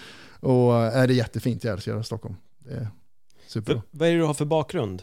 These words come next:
Speaker 2: För du är ju Martinez och det är
Speaker 1: Mm.
Speaker 2: någon, någon latino, men jag har nog aldrig frågat var.
Speaker 1: Mm. Eh, farsan är från Chile.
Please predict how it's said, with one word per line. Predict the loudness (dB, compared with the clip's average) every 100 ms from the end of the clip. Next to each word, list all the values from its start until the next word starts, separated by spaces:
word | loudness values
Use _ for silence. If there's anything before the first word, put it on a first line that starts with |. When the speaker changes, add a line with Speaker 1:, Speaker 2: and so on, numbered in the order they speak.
| -10
Speaker 2:
För | -2 4
du | 6
är |
ju | 6
Martinez | 4 4 4 2 0 -2
och |
det | 4
är | 6
Speaker 1:
Mm. |
Speaker 2:
någon, | 8 6
någon | 4 4 2 0
latino, | -2 0 0 2
men | 0
jag | 0
har |
nog | 0 0
aldrig | 0
frågat | 0 0 0 -2
var. | -2 0 2
Speaker 1:
Mm. | 2 0 -2 -16 -20 -8 4 8 8
Eh, |
farsan | 6 2 4
är | 4
från | 4 4
Chile. | 4 4 2